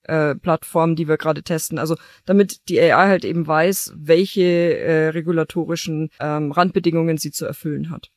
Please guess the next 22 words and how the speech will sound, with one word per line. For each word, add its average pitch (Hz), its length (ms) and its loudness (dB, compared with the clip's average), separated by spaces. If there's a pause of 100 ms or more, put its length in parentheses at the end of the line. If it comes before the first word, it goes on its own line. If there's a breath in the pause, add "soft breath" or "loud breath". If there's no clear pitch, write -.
Das 202 200 -2
wird 202 120 6
im 190 80 4
Endeffekt 202 540 0 (140)
dadurch 196 320 2
sichergestellt, 202 720 0 (100)
dass 180 240 -4
wir 175 300 2
in 175 100 -2
der 160 300 -2
A-I-Plattform 165 560 -4
eine 147 260 -4
rag-Pipeline 214 800 0
haben, 226 300 0 (380 soft breath)
die 180 60 -6
solche 175 380 2
Informationen 156 840 -4
beinhaltet, 240 720 0 (360 soft breath)
ohne 214 260 4
dass 185 260 4
wir 190 280 2
ein 170 400 0